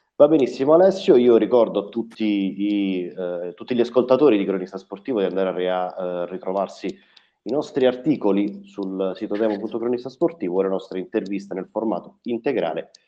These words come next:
sul canale Spotify di Cronista Sportivo. Daniele Tragnone, un cordiale saluto.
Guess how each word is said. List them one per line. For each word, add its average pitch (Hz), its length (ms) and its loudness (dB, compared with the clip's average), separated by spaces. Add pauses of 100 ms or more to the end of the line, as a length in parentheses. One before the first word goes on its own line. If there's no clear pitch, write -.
(220)
sul 107 460 -4
canale 120 240 0
Spotify 95 680 -4
di 98 120 -4
Cronista 90 420 -8
Sportivo. 90 600 -12
Daniele 120 360 2
Tragnone, 131 400 2
un 101 120 -8
cordiale 143 320 -2
saluto. 98 480 -4